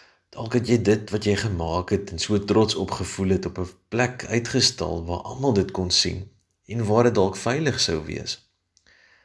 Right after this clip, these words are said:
Kan jy onthou hoe trots jy gevoel het? Daardie swelling in jou borskas.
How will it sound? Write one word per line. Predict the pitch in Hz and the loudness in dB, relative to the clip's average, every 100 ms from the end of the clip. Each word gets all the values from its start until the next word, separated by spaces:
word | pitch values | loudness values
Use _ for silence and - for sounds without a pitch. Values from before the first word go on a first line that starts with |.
| _ _ _ | _ _ _
Kan | - | -14
jy | 101 131 | -6 -2
onthou | 147 113 113 | 2 4 6
hoe | 123 120 | 6 4
trots | 120 117 117 | 4 4 4
jy | 92 | 0
gevoel | 87 90 - - 82 | 0 -4 -6 -6 -6
het? | 71 - - _ _ _ | -6 -14 -20 _ _ _
Daardie | - 98 107 117 | -12 -4 2 4
swelling | - - 95 117 113 107 | 4 2 2 -2 2 2
in | 98 | 2
jou | 92 98 | 4 2
borskas. | 80 82 87 - - - - - _ | 2 -4 -2 -2 -6 -4 -2 -4 _